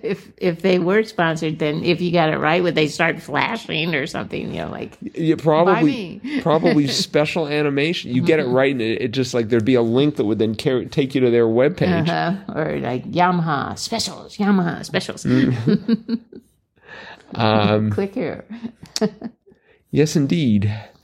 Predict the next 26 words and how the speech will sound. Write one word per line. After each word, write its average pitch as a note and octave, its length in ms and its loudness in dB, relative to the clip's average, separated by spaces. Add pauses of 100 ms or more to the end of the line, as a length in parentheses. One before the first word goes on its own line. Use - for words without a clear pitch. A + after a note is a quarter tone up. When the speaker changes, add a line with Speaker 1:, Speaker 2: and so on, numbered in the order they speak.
(120)
Speaker 1:
Oh. - 340 -14 (160)
Speaker 2:
Uh, B2 640 2
let's A#2+ 340 0
see. - 320 0
Speaker 1:
Another A4 260 2
interesting E3 640 -2
one, D3+ 340 -2
uh, C#3+ 480 0
thirty-five F3 580 2
across. D#3 560 -6 (480)
Third A#3 400 2
most F3 320 4
spoken F3 420 0
language D#3+ 480 0
in E3+ 160 0
the E3+ 80 0
world, - 500 -4 (520)
Hindi. F#3+ 680 -2 (220)
Speaker 2:
Right. A#2 380 4 (160)
Speaker 1:
Hindi. B3 580 -2 (560)
I'm B3+ 160 0
assuming B3+ 460 2
Spanish F#3+ 640 -2
is - 180 -8
number C#3+ 260 -6
one. - 480 -10